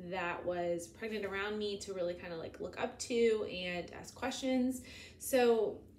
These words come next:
for me, it was kind of like just this new thing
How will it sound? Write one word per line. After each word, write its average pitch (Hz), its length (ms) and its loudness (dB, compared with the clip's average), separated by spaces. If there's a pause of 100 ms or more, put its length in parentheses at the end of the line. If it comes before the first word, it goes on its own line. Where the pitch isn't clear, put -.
(120)
for 262 140 8
me, 277 300 6
it 254 80 2
was 233 140 2
kind 247 220 2
of 240 120 2
like 196 560 0 (1400)
just - 400 0 (320)
this 214 240 -2
new 240 380 4
thing 196 600 -2